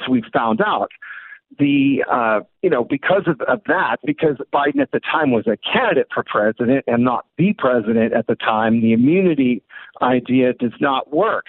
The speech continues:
It does not fly there. But at the same time, the other side of the argument is that Kyle Rittenhouse was a public person or a public figure, and then that means that the New York Times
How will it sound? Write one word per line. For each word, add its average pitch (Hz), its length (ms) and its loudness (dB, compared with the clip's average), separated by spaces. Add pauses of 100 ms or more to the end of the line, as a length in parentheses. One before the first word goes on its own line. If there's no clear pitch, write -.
(120)
It 113 160 -2
does 123 160 -2
not 127 260 0
fly 165 400 0
there. 101 380 0 (380)
But 143 100 2
at 139 80 -4
the 147 140 0 (100)
same 151 180 2
time, 165 320 -2
the 123 140 2
other 160 320 0
side 123 220 0
of 117 60 -2
the 117 120 0
argument 110 460 0
is 110 240 2 (480)
that 113 260 0 (380)
Kyle 120 280 0
Rittenhouse 117 640 0
was 110 240 0
a 104 200 0
public 147 400 0
person 127 440 -2
or 107 100 2
a 131 60 0
public 127 400 0 (120)
figure, 113 420 2
and 104 120 -2
then 104 300 0
that 117 260 -2
means 113 300 2
that 113 160 -2
the 110 80 0
New 104 100 2
York 110 220 2
Times 104 280 -2